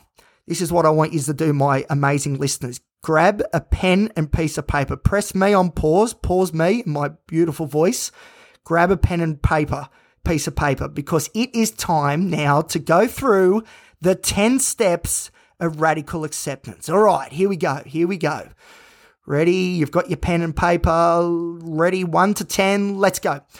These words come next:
Ten steps for practicing radical acceptance. Number one, observe that you are fighting against reality. Okay?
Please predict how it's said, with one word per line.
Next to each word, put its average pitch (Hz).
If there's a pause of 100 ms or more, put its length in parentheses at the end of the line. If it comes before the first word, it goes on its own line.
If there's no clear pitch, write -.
(560)
Ten 330
steps -
for -
practicing 165
radical 143
acceptance. -
Number 190
one, 151 (640)
observe 196
that 208
you 185
are 160
fighting 190
against 165
reality. 147 (1000)
Okay? 160